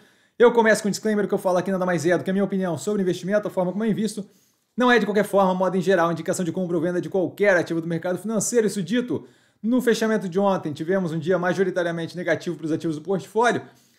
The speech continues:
Baixo volume, sem sentido pras quedas mais agressivas.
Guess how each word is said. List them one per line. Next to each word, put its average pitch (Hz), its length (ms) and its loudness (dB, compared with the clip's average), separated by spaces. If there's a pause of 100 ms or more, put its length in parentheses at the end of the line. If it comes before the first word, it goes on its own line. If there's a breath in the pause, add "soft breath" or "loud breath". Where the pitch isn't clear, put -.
Baixo 190 380 0
volume, 170 480 0
sem 196 160 -2
sentido 175 360 -4
pras 160 200 -4
quedas 160 260 -2
mais 175 140 -2
agressivas. 226 520 0